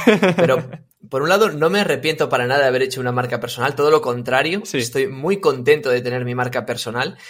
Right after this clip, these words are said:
Speaker 2: que también la combino con el tema chorri en algunas, eh, en algunas, eh, redes sociales, como puede ser Twitch o, o Instagram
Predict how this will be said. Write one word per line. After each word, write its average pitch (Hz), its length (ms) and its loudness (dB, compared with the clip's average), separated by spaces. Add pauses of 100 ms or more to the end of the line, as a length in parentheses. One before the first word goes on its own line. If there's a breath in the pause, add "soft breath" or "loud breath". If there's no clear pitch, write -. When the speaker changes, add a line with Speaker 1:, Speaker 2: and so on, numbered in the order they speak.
(140 loud breath)
Speaker 2:
que 131 120 -2
también 143 300 0
la 156 160 0
combino 139 560 -2
con 131 280 0
el 127 320 0
tema 131 400 -2
chorri 151 420 0
en 127 160 -8
algunas, 131 440 -4
eh, 120 280 -2
en 120 80 -6
algunas, 127 1400 -6
eh, 110 460 -4
redes 131 220 -4
sociales, 131 460 0
como 123 180 -6
puede 127 140 -6
ser 123 140 -6
Twitch 135 360 -6
o, 120 540 0 (500 soft breath)
o 123 320 2
Instagram 131 760 -2